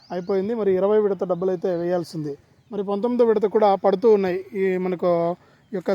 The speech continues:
చివరి వరకు, ఈ నెల చివరి వరకు కూడా డబ్బులు పడతాయని చెప్తూ ఉన్నారు. మరి నెల చివరి వరకు కూడా డబ్బులు పడతాయి కాబట్టి రైతులందరికీ కూడా మనకి ఇది చాలా,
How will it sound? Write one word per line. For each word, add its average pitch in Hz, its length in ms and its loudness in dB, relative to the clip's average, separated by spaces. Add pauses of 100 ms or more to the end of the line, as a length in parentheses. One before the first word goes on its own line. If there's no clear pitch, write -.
(120)
చివరి 220 160 6
వరకు, 214 260 6
ఈ - 20 8
నెల 196 160 4
చివరి 208 300 4
వరకు 202 240 4
కూడా 202 160 2
డబ్బులు 185 260 2
పడతాయని 175 460 2
చెప్తూ 170 240 -4
ఉన్నారు. 165 280 0 (440)
మరి 185 120 -2
నెల 202 160 2
చివరి 214 280 6
వరకు 214 240 4
కూడా 214 180 6
డబ్బులు 190 260 6
పడతాయి 185 320 2
కాబట్టి 185 480 2 (1040)
రైతులందరికీ 202 640 0
కూడా 202 160 2
మనకి 185 280 2
ఇది 180 140 4 (100)
చాలా, 180 300 4